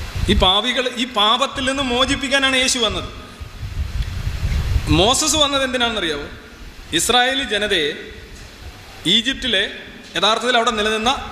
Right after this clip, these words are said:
അടിമത്തം അതവിടെ ഉണ്ടായിരുന്നു, അത് ഫിസിക്കലായിരുന്നു, ചുമ്മാതെ എഴുതി കാണിപ്പല്ല. ആ ഉള്ള ഒരു അടിമത്തത്തിൽ നിന്നൊരു ജനതയെ മോചിക്കാൻ, മോചിപ്പിക്കാനായിട്ടാണ് മോസസ് വരുന്നത്.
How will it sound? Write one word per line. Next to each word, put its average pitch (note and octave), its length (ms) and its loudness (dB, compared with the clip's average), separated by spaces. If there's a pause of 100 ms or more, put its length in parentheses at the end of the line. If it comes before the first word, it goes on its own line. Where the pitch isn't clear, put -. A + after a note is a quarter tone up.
(100)
അടിമത്തം G#3 460 2 (1300)
അതവിടെ F3 200 4
ഉണ്ടായിരുന്നു, G#3+ 420 2 (600)
അത് F#3 160 0
ഫിസിക്കലായിരുന്നു, A3+ 640 2 (420)
ചുമ്മാതെ G3 300 2 (360)
എഴുതി G3+ 220 2
കാണിപ്പല്ല. G#3 320 2 (1200)
ആ E3 40 4
ഉള്ള G#3 300 6
ഒരു C#4 160 4
അടിമത്തത്തിൽ B3 560 0
നിന്നൊരു A#3+ 260 0
ജനതയെ A3+ 320 4
മോചിക്കാൻ, A3 480 0 (180)
മോചിപ്പിക്കാനായിട്ടാണ് G3 800 0 (840)
മോസസ് E3+ 340 0
വരുന്നത്. B2 300 -2